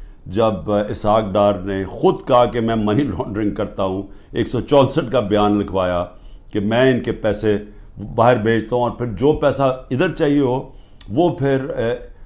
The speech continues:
वो, अ, रेमिटेंसेस दिखा के यहाँ बुलाया जाता है फेक अकाउंट से। और वहाँ कोई काजी फैमिली थी जिसके ऊपर बीबीसी की भी डॉक्यूमेंट बनी, अखबारों में भी आया। तो ये तीस साल से यहाँ पैसा बाहर भिजवा रहे हैं, और ये आज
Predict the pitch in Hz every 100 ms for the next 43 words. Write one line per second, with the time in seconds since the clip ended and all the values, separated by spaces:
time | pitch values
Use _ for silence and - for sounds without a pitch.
0 | - 127 117 117 110 117 104 92 - -
1 | - 139 170 185 190 - 175 127 131 123
2 | 110 120 110 101 101 101 98 90 - 95
3 | - 107 92 - 85 85 - 87 90 117
4 | 110 120 135 131 123 120 120 110 104 107
5 | 104 98 98 98 - - - 135 - 135
6 | 117 117 101 - 131 139 - 131 131 110
7 | 110 107 101 104 110 101 98 95 95 95
8 | 95 104 135 - 127 131 117 92 82 76
9 | - - - - - - - - - -
10 | - 160 175 214 208 208 196 - 180 165
11 | 151 151 143 131 131 117 117 95 95 95
12 | 90 87 85 87 92 87 87 110 123 107
13 | 90 92 82